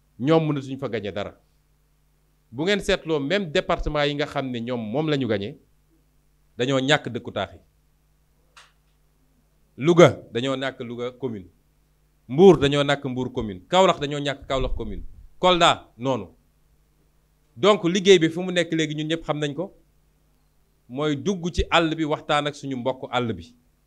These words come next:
Parce que ñoom la ñu continuer di manipuler ci ay mbirum xaalis ak yeneen ak yeneen.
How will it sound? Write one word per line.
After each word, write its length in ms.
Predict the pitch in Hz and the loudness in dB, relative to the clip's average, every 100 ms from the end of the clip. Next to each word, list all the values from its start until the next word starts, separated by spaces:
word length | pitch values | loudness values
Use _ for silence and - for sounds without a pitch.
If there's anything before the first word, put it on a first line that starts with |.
| _ _ _ _ _ _ _ _ - | _ _ _ _ _ _ _ _ -6
Parce 160 | 131 | -4
que 100 | 139 135 | -2 -4
ñoom 520 | 123 147 170 180 151 | -2 2 2 2 0
la 80 | 151 | -2
ñu 120 | 143 | -2
continuer 400 | 156 143 - 139 | -4 -6 -4 -6
di 100 | 135 | -6
manipuler 640 | 123 135 139 139 135 165 - _ _ _ _ | -8 -8 -8 -8 -8 -8 -10 _ _ _ _
ci 100 | - 131 | -12 -4
ay 180 | 143 | -2
mbirum 320 | 131 131 131 110 | -2 -4 -6 -4
xaalis 520 | 139 143 151 147 - | 0 2 0 -8 -12
ak 140 | 127 107 | -10 -6
yeneen 240 | 139 135 | -4 -4
ak 100 | 120 | -4
yeneen. 260 | 127 117 | -4 -6